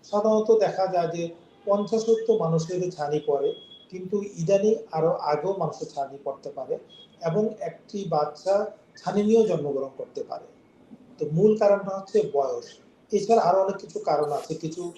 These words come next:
রোগের জন্য ছানি হয়ে থাকে, যেমন যাদের ডায়াবেটিস থাকে বা যাদের কোনো স্কিন ডিজিজ থাকে, তাদের ছানি পড়ার সম্ভাবনাটা বেশি থাকে। আবার যদি ধরুন, যদি আঘাতজনিত কারণে ছানি পড়ে থাকে, যদি ধরুন আমরা,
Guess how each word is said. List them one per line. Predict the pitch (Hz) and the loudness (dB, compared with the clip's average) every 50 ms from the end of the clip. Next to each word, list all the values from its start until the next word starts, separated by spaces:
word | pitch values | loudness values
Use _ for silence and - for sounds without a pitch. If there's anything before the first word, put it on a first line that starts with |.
| - - _ _ - | -16 -20 _ _ 0
রোগের | 139 156 175 180 190 180 - | 2 4 4 4 4 2 2
জন্য | 160 165 160 160 165 160 - - | 2 2 2 2 2 0 0 -2
ছানি | 147 147 147 143 | -2 -2 0 0
হয়ে | 143 147 143 143 | 2 2 2 0
থাকে, | 143 135 139 139 | 0 -2 -4 -2
যেমন | 143 147 147 147 | -2 -2 -2 0
যাদের | 147 147 143 147 160 147 | 0 2 2 2 2 2
ডায়াবেটিস | 151 147 147 143 143 147 151 147 151 143 - - | 2 2 2 0 0 -4 -4 -6 -8 -10 -10 -8
থাকে | - 147 139 - - 139 135 131 127 - - - _ _ _ _ - | -6 -6 -6 -4 -4 -4 -4 -4 -6 -10 -14 -20 _ _ _ _ -2
বা | 156 147 147 143 143 | 0 0 0 2 2
যাদের | 147 139 143 151 147 147 | 2 2 4 2 0 -2
কোনো | - 151 143 156 160 | -2 -4 -6 -4 -4
স্কিন | 160 - - - - - 196 190 180 165 | -4 -6 -10 -12 -8 -6 -6 -4 -2 0
ডিজিজ | 156 151 143 147 151 - - | 0 0 -2 -4 -6 -6 -4
থাকে, | 151 143 - - 143 139 135 - - - _ _ _ - | -4 -4 -2 -2 -2 -2 -2 -4 -8 -16 _ _ _ 0
তাদের | 156 147 156 160 151 - | 2 4 4 4 4 2
ছানি | - 147 147 156 151 | -2 -4 -2 -2 0
পড়ার | - 165 156 160 160 | 0 0 0 0 0
সম্ভাবনাটা | - - 156 147 151 147 147 151 160 160 160 190 202 - - - _ _ _ - 131 | 0 -2 -2 0 0 0 2 2 0 0 0 -2 -2 -4 -8 -14 _ _ _ -4 2
বেশি | 151 156 156 - - 190 - | 2 2 2 2 -2 -6 -8
থাকে। | - 143 - - - - - - - - - - _ _ _ - | -8 -10 -10 -12 -18 -20 -20 -20 -20 -20 -20 -20 _ _ _ 0
আবার | 190 190 202 208 208 | 2 4 4 4 4
যদি | 208 214 214 214 175 | 2 0 2 2 4
ধরুন, | 170 190 190 190 190 185 | 4 2 0 0 -2 -4
যদি | 185 175 | -2 -2
আঘাতজনিত | - - 143 160 160 190 202 202 202 214 214 202 - 214 202 - | -2 0 2 4 4 6 4 4 4 0 -2 0 2 2 4 4
কারণে | 170 156 156 160 156 156 | 4 4 4 2 -2 -2
ছানি | - 156 143 143 143 143 | -2 -2 -2 0 -2 -2
পড়ে | - 151 143 139 | 0 0 0 0
থাকে, | - 135 131 - - 151 - - - - - _ _ _ _ - | -2 -4 -14 -14 -12 -14 -14 -14 -16 -20 -20 _ _ _ _ -4
যদি | 151 151 160 160 156 156 | -4 0 2 2 2 4
ধরুন | 165 185 196 196 - - - - - - | 6 6 4 4 2 -2 -8 -14 -20 -6
আমরা, | - 180 190 190 175 175 - | 0 2 2 2 2 0 -4